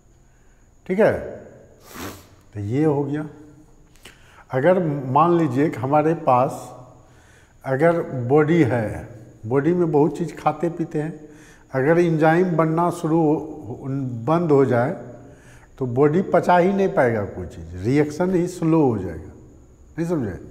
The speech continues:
इसलिए ये जो है very specific nature का भी होता है। इसका लीजिए screenshot।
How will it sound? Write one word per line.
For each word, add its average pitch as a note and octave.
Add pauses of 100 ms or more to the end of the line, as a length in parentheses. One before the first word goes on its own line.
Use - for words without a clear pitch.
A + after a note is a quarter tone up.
(580)
इसलिए D3
ये E3+
जो E3+
है D#3+ (100)
very G3 (120)
specific -
nature B2+
का A2+
भी F#2
होता D#2+
है। D#2 (840)
इसका C3+
लीजिए C#3
screenshot। D3+